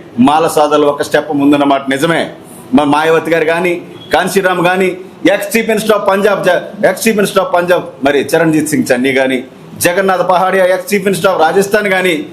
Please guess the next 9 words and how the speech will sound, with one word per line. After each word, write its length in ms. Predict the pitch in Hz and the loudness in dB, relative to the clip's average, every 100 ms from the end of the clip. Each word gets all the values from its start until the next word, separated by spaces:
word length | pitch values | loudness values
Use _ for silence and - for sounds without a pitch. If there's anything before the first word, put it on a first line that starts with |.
| - - - | -18 -20 -2
రామ్ 260 | 120 196 - | 0 2 2
సుధాకర్ 420 | 226 233 226 202 | 2 2 0 0
దాస్ 220 | 202 202 | 0 0
ఎక్స్ 220 | 202 - | -2 0
చీఫ్ 100 | 208 | -2
మినిస్టర్ 260 | 190 - 180 | -2 0 0
of 60 | |
బీహార్ 300 | 147 156 175 | 2 0 2
కానీ, 460 | 180 180 175 160 - | 2 0 0 -2 -6